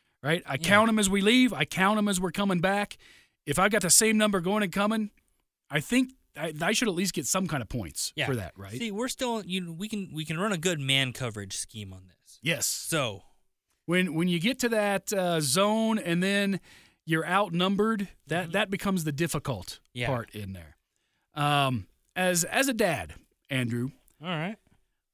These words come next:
Speaker 1: I'm gonna go out and say there, there might be some things that you find mildly frustrating,
Speaker 2: Mm-hmm.
Speaker 1: and, and just maybe as a man in general, there's some things that you find mildly frustrating. There, there are some things, Andrew, that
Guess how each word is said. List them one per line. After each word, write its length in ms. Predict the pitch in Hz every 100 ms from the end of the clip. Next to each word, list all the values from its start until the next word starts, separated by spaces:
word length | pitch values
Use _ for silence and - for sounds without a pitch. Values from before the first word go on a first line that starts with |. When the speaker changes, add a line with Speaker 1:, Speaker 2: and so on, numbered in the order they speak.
| -
Speaker 1:
I'm 60 | 160
gonna 160 | 269
go 160 | 220 196
out 180 | 185 175
and 100 | 165
say 280 | 202 180
there, 280 | 175 180 175
there 220 | 175 180
might 300 | 180 156 175
be 100 | 160
some 180 | 170 185
things 280 | 165 151 151
that 100 | 147
you 140 | 139
find 340 | 139 117 120 127
mildly 360 | 110 117 127
frustrating, 840 | 135 - 90 85 - 82 71 69 98
Speaker 2:
Mm-hmm. 260 | 139 127
Speaker 1:
and, 220 | 196 202
and 160 | 262 285
just 200 | 440 -
maybe 280 | 330 262 226
as 100 | 180
a 60 |
man 320 | 147 135 131 131
in 100 | 107
general, 560 | 127 104 87 127 247 _ -
there's 160 | 190
some 140 | 185 165
things 220 | 170 165
that 100 | 131
you 100 | 143
find 320 | 135 139 120
mildly 300 | 120 117 110
frustrating. 560 | 104 120 107 - 117 185
There, 180 | 285 277
there 140 | 285
are 40 |
some 160 | 262 254
things, 380 | - 339 359 262
Andrew, 520 | 226 247 240 247 240
that 260 | 208 208